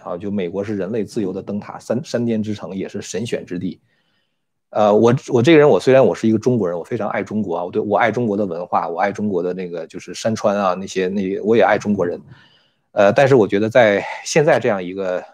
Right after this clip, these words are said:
正邪较量的时候，美国起，会起到一个非常非常关键的作用。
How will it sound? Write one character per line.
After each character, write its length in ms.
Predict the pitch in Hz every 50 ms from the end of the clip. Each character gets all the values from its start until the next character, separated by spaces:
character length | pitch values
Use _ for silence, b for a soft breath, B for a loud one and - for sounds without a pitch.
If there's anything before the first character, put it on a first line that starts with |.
| B _ _
正 160 | - 156 123
邪 160 | 101 - 95
较 200 | 107 - 139 113 107
量 120 | 101 92
的 160 | 90 85 85 131 - _ _ _ -
时 220 | - - - 98 -
候， 240 | - 107 90 80 90
美 200 | 107 107 95 87
国 140 | - 98
起， 240 | 107 - - - -
会 160 | - - 127
起 180 | 104 - - 90
到 140 | 82 90 92
一 140 | 95 92 95
个 100 | 95 90
非 220 | - - 143 151
常 180 | - - - -
非 100 | - 90
常 160 | 80 78 78
关 160 | - 90 87
键 160 | 90 92 80
的 80 | 78 _
作 220 | _ 85 - 78
用。 80 | _